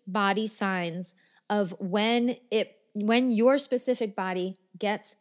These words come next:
hungry, when your G I tract is ready for food, and also becoming aware of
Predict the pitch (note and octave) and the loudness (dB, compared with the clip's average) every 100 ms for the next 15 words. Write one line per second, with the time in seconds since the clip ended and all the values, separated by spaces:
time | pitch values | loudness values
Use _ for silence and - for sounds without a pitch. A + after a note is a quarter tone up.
0 | _ - - G#3 G3 F3+ D#3 G#2 - F#3 | _ -20 -10 -4 -4 -4 -6 -10 -8 -2
1 | G#3 A#3 C4 C4 G3+ A3+ G#3+ G#3 - F#3+ | 0 0 2 0 0 0 2 0 -2 -6
2 | F3+ G3 F3+ F3 F#3+ F#3 G#3 G#3+ - F#3 | -6 -6 -6 -6 -2 -2 -2 -4 -6 -8
3 | - F#3 C3+ - - - - _ _ _ | -6 -6 -6 -10 -16 -20 -20 _ _ _
4 | F4 F#4+ D#4 A3 B3+ B3 B3+ A#3+ B3 A#3 | -2 0 2 2 0 0 0 -2 -2 -2
5 | B3 B3 A3 F#3+ F#3+ G3+ | 0 0 0 0 0 -4